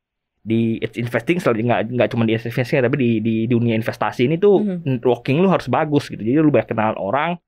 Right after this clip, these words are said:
Speaker 1: nah orang ini, ini, ini yang kerja di industri ini, ini, ini, ya udah lu ajak, apa lu kalau lu bisa ada kesempatan ngobrol sama mereka, lu bisa, bisa ngambil info, suatu informasi yang orang lain nggak tahu gitu, dan itu akan jadi edge lu.
Speaker 2: Hmm, oke. Itu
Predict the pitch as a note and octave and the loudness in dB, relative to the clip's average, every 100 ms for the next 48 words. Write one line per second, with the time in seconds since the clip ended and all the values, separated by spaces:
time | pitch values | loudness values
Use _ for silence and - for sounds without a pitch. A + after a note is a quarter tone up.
0 | _ _ _ _ _ - A#2 G2 A2+ A2+ | _ _ _ _ _ -8 -4 0 0 2
1 | C#3 C3+ C3 C3 C3 D3 B2 A2+ A2 A2 | 2 2 2 2 2 2 0 -2 -2 -2
2 | A#2 A#2+ A#2 B2 B2 B2 A#2+ C3 B2+ G2+ | -6 -4 0 0 0 0 0 0 0 0
3 | F#3 A3 F3 B2 - - - A#2+ E3 D#3 | 2 4 4 2 -2 -12 -10 -2 2 2
4 | C#3 B2 A#2 A#2 A#2 A#2+ - B2 - C3 | 4 0 2 -2 -4 -4 -4 -4 -4 -6
5 | B2 A#2+ B2 A2+ A2+ A2 G3 G3 E3 D3 | -2 -4 0 -2 0 0 2 2 2 2
6 | A#2 A#2+ _ _ - B2+ C3+ B2 B2+ B2 | 0 -4 _ _ -10 -2 0 2 4 4
7 | B2 A#2 - A2+ B2 A#2+ A#2 G#2 G2+ G3+ | 4 0 0 0 2 2 0 0 0 2
8 | C3+ A2+ A2 F#3 A#2 - D#3+ F3 C3 A2+ | 4 4 2 2 0 0 0 4 2 2
9 | G2+ F#2 A2+ F3+ C#3 G#2+ - D3 - - | -2 -2 0 0 2 2 0 -2 -4 -6
10 | A#2+ A2+ A2+ _ _ _ A3+ G#3+ G3+ F#3 | -4 -2 -4 _ _ _ -8 -4 -4 -4
11 | F3 E3 D#3 D3 E3 - D#3 C3+ _ _ | -6 -10 -8 -6 -4 0 0 -2 _ _
12 | - G#3+ | -2 4